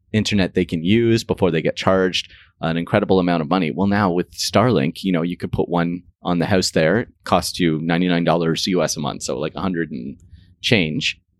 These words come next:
and you get high-speed internet anywhere in the world. Like, that's, that's a game changer right there. That's gonna provide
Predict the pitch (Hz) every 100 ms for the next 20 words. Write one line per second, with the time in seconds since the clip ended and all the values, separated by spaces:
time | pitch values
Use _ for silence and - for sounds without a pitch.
0 | _ _ - 101 95 98 - - 98 -
1 | 90 95 - 90 - - _ 98 98 95
2 | 90 90 92 73 - _ _ _ _ _
3 | _ _ _ _ _ _ _ _ _ _
4 | _ 92 82 - 85 - - 98 98 113
5 | 90 82 - 90 80 76 71 - 82 87
6 | 76 - 113 90 - 82 78